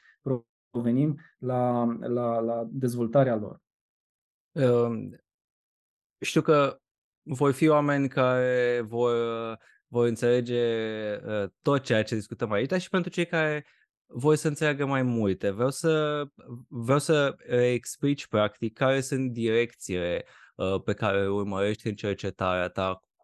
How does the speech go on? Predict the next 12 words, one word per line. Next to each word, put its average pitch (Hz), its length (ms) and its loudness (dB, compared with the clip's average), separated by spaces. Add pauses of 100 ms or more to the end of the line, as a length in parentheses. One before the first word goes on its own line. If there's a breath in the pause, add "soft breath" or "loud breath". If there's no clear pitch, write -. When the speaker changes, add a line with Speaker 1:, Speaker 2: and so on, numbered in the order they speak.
Speaker 2:
care 131 300 2
sunt 127 280 2
zonele, 120 440 2
practic, 110 560 -6
uh, 120 840 0
de 113 100 0
impact 127 540 0
pentru 110 220 -6
zona 123 220 -2
aceasta 120 280 -4
de 107 80 -4
cercetare 101 720 -2